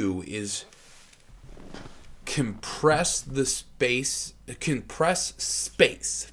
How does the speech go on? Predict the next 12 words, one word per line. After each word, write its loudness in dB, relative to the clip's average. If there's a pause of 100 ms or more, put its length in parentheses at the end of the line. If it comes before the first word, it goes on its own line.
(160)
physical 6
space 0
in -6
front -2
of -4
the -8
ship, -2 (440)
and 0
expand 2
it -2
behind -4
you, -16